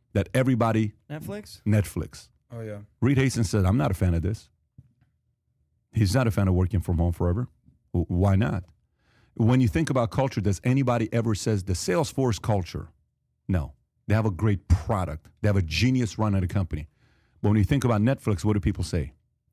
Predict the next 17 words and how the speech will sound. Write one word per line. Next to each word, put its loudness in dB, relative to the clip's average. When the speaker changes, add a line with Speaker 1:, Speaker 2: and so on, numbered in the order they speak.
Speaker 1:
They 2
have 2
a 0
great 2
culture. -4
What -2
did 2
Jobs 0
say 2
about 2
culture? -8
What 2
did 0
Grove 2
say 0
about -2
culture? -4